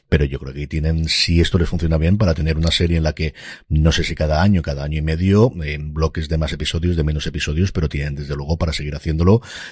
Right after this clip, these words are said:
más allá de que crezcan los chiquillos, que es otra cosa. Es cierto que no son adolescentes, que ya están en veintitantos y que no van a cambiar muchísimo. También hay que ver cuánto tiempo que tienen ganas de hacer, seguir haciendo las series y dentro de quince años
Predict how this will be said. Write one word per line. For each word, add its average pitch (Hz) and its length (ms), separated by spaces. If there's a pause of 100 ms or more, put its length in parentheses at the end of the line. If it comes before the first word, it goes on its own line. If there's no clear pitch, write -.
más 80 340
allá 80 160
de 95 100
que - 120
crezcan 78 320
los 73 100
chiquillos, 101 400
que - 80
es - 80
otra 78 160
cosa. 101 320
Es - 160
cierto 82 320
que 78 60
no 80 100
son 78 140
adolescentes, 104 640
que - 100
ya 73 100
están 76 180
en 76 60
veintitantos 78 480
y - 40
que 78 60
no 73 80
van 76 100
a 76 60
cambiar 76 240
muchísimo. 92 520 (360)
También 76 260
hay 76 60
que 76 100
ver 78 140
cuánto 87 240
tiempo 73 260
que 73 80
tienen 78 280
ganas 73 260
de 73 80
hacer, - 180
seguir 78 240
haciendo 73 260
las 76 140
series 82 320
y 87 40
dentro 78 220
de 76 60
quince 76 300
años 80 340